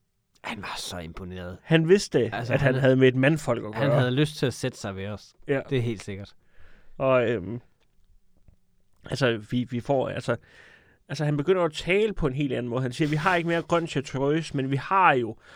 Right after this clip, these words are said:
Speaker 2: Og så nævner han navnene på nogle spiritus, jeg ikke kender, så jeg
Speaker 1: Ja.
Speaker 2: kan jo lave den her, eller
Speaker 1: Ja,
Speaker 2: den her,
Speaker 1: ja,
Speaker 2: eller
Speaker 1: ja,
Speaker 2: den
Speaker 1: ja,
Speaker 2: her.
Speaker 1: ja. Så vidt jeg husker, får vi et eller andet sådan meget lemon-baseret, øh, halløj. Som er
Speaker 2: Ja.
Speaker 1: sådan, øh, me-, ja,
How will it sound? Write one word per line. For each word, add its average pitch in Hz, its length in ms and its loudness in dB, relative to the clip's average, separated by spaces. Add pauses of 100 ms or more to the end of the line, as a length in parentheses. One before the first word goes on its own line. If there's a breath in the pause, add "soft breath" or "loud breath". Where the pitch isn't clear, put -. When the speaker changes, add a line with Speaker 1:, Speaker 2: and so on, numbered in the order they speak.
(120)
Speaker 2:
Og 123 120 -4
så 143 100 2
nævner 156 380 4
han 143 200 4
navnene 139 540 2
på - 140 0
nogle 131 160 2
spiritus, 139 500 0
jeg 131 80 4
ikke 127 120 -2
kender, 156 280 4
så 151 140 2
jeg 139 120 2
Speaker 1:
Ja. - 120 -2
Speaker 2:
kan 180 100 6
jo 180 160 6
lave 170 220 8
den 165 280 2
her, 131 240 0
eller 123 140 -2
Speaker 1:
Ja, 123 80 -2
Speaker 2:
den 165 140 4
her, 139 160 2
Speaker 1:
ja, 131 60 2
Speaker 2:
eller 123 160 -2
Speaker 1:
ja, - 60 -6
Speaker 2:
den 156 140 6
Speaker 1:
ja, 139 60 -4
Speaker 2:
her. 120 260 -4 (320)
Speaker 1:
ja. 87 160 -14 (800 soft breath)
Så - 120 -10
vidt 160 140 2
jeg 175 80 4
husker, 156 200 0
får 151 180 -2
vi 139 120 0
et 135 40 0
eller 131 120 -2
andet 131 160 0
sådan 135 140 -10
meget 127 480 -4 (100)
lemon-baseret, 123 1200 -4
øh, 101 400 -8
halløj. 104 340 -8 (640)
Som 127 200 -12
er 117 60 -6
Speaker 2:
Ja. 131 100 2
Speaker 1:
sådan, 120 360 -10 (120)
øh, - 60 -18 (140)
me-, - 200 -20
ja, 107 140 -10